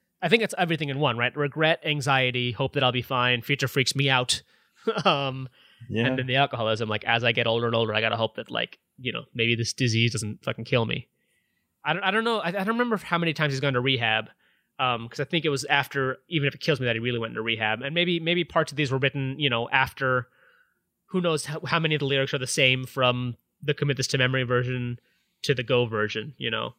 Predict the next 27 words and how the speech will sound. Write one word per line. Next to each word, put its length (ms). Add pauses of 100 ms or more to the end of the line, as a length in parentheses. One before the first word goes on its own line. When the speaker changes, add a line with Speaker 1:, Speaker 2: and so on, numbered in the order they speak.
(1700)
Speaker 1:
Um, 500 (1500)
like, 160
it's, 200
it's 160
fully 240
reasonable 340
to 100
assume 480 (120)
that, 420 (260)
that 140
parts 240
of 80
it 80
were 120
written 240
later. 440 (680)
Um, 600 (200)
we, 120
like, 140
we, 180
you 160
know, 300
uh, 300
we 120
talked 240
about 380 (180)
Antonia, 720